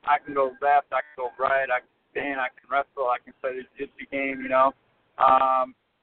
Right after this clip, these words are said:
and this, it, it, it takes, you know, from Mark and, um, you know, Nick and, and, uh,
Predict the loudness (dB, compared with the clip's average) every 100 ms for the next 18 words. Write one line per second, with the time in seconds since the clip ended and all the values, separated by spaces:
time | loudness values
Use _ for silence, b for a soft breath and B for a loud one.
0 | -10 -8 -8 -12 _ _ -10 -10 -8 -10
1 | -8 -10 _ -6 -6 _ _ _ _ -6
2 | 0 0 -2 -6 2 4 6 4 _ _
3 | -12 -6 -6 -8 -10 -6 -4 -4 -4 -8
4 | _ _ _ _ _ _ _ _ _ -6
5 | -6 -4 -6 -2 -2 -4 _ _ -10 -10
6 | -10 -12 -8 -8 -6 0 2